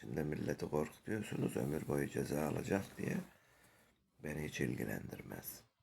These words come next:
Neticede siz çaldınız paraları, siz verdiniz benim aileme, siz yalan söylüyorsunuz. Siz hem de cezaevindeki suçluları, bir de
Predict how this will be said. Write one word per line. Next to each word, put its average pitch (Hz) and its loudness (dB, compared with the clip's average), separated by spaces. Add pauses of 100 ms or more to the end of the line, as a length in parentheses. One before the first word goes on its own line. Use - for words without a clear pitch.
(160)
Neticede - 0
siz - 2
çaldınız - 0
paraları, - -2
siz - 2
verdiniz - 0
benim 50 -2
aileme, 50 -2
siz - 0 (800)
yalan 62 -4
söylüyorsunuz. - -2
Siz - 4
hem - 4
de - 4
cezaevindeki 87 4
suçluları, 107 2
bir 120 2
de 107 6